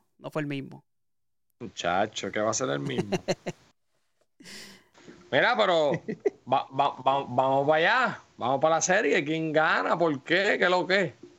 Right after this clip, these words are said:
Speaker 2: Vamos a empezar con, vamos a
Speaker 1: Bueno,
Speaker 2: empezar con
Speaker 3: Espérate,
Speaker 2: Jota
Speaker 3: espérate,
Speaker 2: para que
Speaker 3: antes, an-, antes que te vayas para allá, pa-, antes que te vayas a las predicciones, mírate esto, que te-, era el otro dato que te tenía.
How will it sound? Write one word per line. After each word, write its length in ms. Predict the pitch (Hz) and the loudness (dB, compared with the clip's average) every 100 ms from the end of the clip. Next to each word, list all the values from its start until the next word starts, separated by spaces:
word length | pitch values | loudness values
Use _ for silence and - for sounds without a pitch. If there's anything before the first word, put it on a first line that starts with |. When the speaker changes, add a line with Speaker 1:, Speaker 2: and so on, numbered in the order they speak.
| - _ _ _ _ _ - _ _ _ - | -20 _ _ _ _ _ -20 _ _ _ -10
Speaker 2:
Vamos 140 | 127 | 0
a 20 | 160 | 0
empezar 260 | 175 190 | 2 0
con, 600 | - 214 202 180 156 131 117 | 2 2 4 2 2 -2 -2
vamos 160 | 139 | 0
a 20 | |
Speaker 1:
Bueno, 60 | 156 | 2
Speaker 2:
empezar 240 | 185 208 | 2 4
con 140 | 160 214 | 2 2
Speaker 3:
Espérate, 360 | 180 254 247 | 4 4 2
Speaker 2:
Jota 160 | 220 254 | 2 4
Speaker 3:
espérate, 140 | 254 | 4
Speaker 2:
para 200 | 226 208 | 2 2
que 140 | 214 254 | 2 2
Speaker 3:
antes, 160 | - | 2
an-, 180 | 220 226 - | 0 0 0
antes 280 | 214 214 254 | 0 0 0
que 120 | 262 | 0
te 140 | 233 254 | 2 2
vayas 280 | 247 254 | 4 2
para 140 | 240 226 | 4 4
allá, 180 | 233 214 | 4 4
pa-, 140 | 180 | 2
antes 200 | 180 220 | 2 2
que 140 | 208 | 2
te 100 | 202 | 2
vayas 220 | 208 208 214 | 4 4 4
a 40 | |
las 100 | 202 | 2
predicciones, 500 | 202 202 170 202 165 | 2 2 2 2 4
mírate 360 | 170 202 196 190 | 4 4 4 0
esto, 340 | 190 151 135 | 2 0 2
que 140 | 135 | 0
te-, 460 | 127 - - 139 143 | 0 -4 0 2 4
era 140 | 143 | 4
el 60 | 170 | 4
otro 200 | 175 180 | 4 4
dato 220 | 170 170 | 4 4
que 80 | 165 | 2
te 100 | 160 | 2
tenía. 440 | 156 147 156 123 | 2 2 4 2